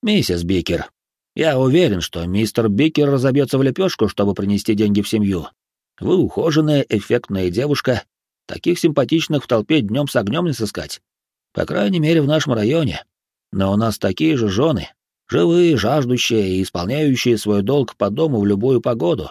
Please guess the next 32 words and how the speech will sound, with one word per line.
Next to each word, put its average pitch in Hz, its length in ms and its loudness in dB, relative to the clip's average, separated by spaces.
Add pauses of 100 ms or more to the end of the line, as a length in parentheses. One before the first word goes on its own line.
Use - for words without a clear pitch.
(120)
любой 135 380 -4
день, 123 320 0 (220)
даже 85 200 -4
самый 107 280 0
трагичный 104 520 -2
для 90 140 -2
американского 95 580 -2
народа. 92 420 -4 (420)
Грозит 151 380 2
ли 143 80 0
нам 123 180 2
метеорит, 104 800 -2
очередной 143 500 2
ураган 117 560 0
или 87 120 0
магнитное 104 540 0
поле 101 240 2
Земли 92 340 0
волнуется 151 720 0 (240)
от 107 160 -2
выброса 120 380 2
протуберанцев 117 680 0
на 113 100 -2
нашей 110 240 -2
звезде, 104 520 0 (240)
совершенно 196 480 -2
не 165 180 4
имеет 151 240 2
значения, 87 600 -2 (280)
потому 156 360 0
что 151 180 -2
пакистанская». 123 880 -2